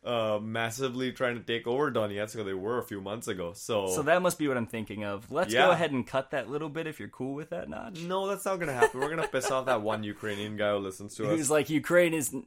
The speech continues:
Speaker 2: Ukraine is not a part of Russia anymore." It's gonna be that one guy. So shout out to you, homie. Um,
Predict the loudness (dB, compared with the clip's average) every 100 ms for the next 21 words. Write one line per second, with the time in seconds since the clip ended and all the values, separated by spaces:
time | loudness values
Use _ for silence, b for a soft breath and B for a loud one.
0 | -8 -4 0 8 10 10 8 6 6 8
1 | 8 8 2 6 8 8 6 -4 B B
2 | 0 4 4 6 2 0 -2 -4 -6 -4
3 | -4 -4 -4 0 2 4 4 4 4 2
4 | 2 0 -2 -2 4 6 6 4 4 4
5 | 2 0 -4 B B 0 4 6 6 6
6 | 2 0